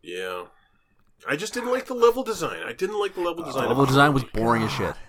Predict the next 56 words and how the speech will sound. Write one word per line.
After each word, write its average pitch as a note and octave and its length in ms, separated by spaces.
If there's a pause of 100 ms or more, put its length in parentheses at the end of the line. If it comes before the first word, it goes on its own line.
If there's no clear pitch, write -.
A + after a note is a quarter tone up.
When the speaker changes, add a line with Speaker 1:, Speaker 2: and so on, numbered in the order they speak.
(160)
Speaker 1:
It A#2 100
was. C#3+ 340
It - 20
was A#2 140
just - 100
like, A2+ 160
"Here's A#2 240
a B2 80
room. C3 240
Speaker 3:
Loved B3+ 240
it. A3 100
Speaker 1:
Now C3 220
here's C3 320
another A2 320
room. G2+ 380 (240)
Now C3 160
Speaker 2:
Here's A#2 180
Speaker 1:
here's G#2 140
Speaker 2:
another G#2+ 240
Speaker 1:
another A2 80
Speaker 2:
room. A#2 160
Speaker 1:
room." F#2 240 (320)
Doom, D3+ 180
Speaker 3:
See, G#3 240
Speaker 1:
Doom F#3 220
Speaker 3:
okay, D#3+ 80
in, E3+ 60
Speaker 1:
twenty F3+ 200
sixteen C#3 640
was G#2+ 360
this G#2+ 180
big B2+ 360
world G#2+ 360
to - 120
explore, E2+ 500 (220)
and F2+ 60
there F#2+ 80
were G2 80
monsters F#3+ 220
Speaker 3:
in F#3+ 60
all G#3 180
Speaker 1:
in F#3 60
it. - 60
Speaker 3:
fairness, G3 460 (180)
the D#3 280
best E3 400
part E3+ 240
of D3 80
Eternal D#3 520 (520)
was C#3+ 460
the C#3+ 100
Ancient C#3 260
Gods C3+ 260
D B2+ 140
L A2+ 100
C. - 280